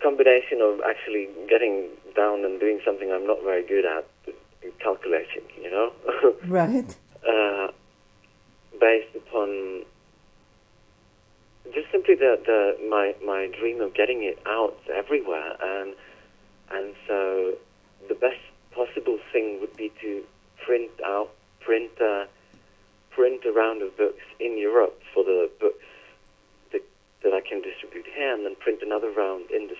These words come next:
Speaker 1: States,
Speaker 2: Mm-hmm.
Speaker 1: so that I don't have to, you know, send book by book over the Atlantic, and just, uh, just a more wholesome way of doing it, it feels like.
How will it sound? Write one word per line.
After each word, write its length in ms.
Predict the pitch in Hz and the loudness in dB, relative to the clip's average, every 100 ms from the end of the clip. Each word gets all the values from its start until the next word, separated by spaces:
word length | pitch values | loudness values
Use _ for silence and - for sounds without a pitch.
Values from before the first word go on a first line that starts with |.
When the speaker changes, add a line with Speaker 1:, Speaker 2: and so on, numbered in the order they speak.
| - | -4
Speaker 1:
States, 300 | 143 - - - _ - | -2 -2 -6 -20 _ -2
Speaker 2:
Mm-hmm. 320 | 202 180 175 | 0 0 0
Speaker 1:
so 80 | 107 | 2
that 140 | 107 | 2
I 40 | |
don't 300 | 110 123 113 110 | 4 2 0 -4
have 160 | 110 - | -10 -8
to, 40 | |
you 140 | 107 | -6
know, 120 | 110 104 - | -6 -6 -8
send 320 | 123 110 101 | -6 -6 -6
book 240 | - - - | -8 -8 -8
by 140 | 85 | -8
book 280 | - 120 - | -2 -2 -2
over 180 | 87 98 | -6 -4
the 120 | 87 | -4
Atlantic, 520 | 85 98 104 - 95 - | -4 -6 -10 -6 -6 -6
and 140 | 92 90 - - - - _ _ _ _ _ _ - | -8 -10 -20 -20 -20 -20 _ _ _ _ _ _ -6
just, 240 | - - | -6 -2
uh, 240 | 104 90 85 - _ _ - | 0 0 -4 -8 _ _ -18
just 140 | 113 104 | -12 -10
a 40 | |
more 360 | 98 104 98 87 - _ _ _ _ _ _ _ - | -6 -4 -4 -6 -14 _ _ _ _ _ _ _ -6
wholesome 500 | 110 107 - 95 98 | -4 -4 -8 -16 -12
way 140 | 107 | -12
of 100 | 101 | -8
doing 180 | 117 123 | -6 -6
it, 100 | 98 | -6
it 60 | - | -12
feels 140 | - - - | -16 -14 -14
like. 300 | 107 - | -14 -16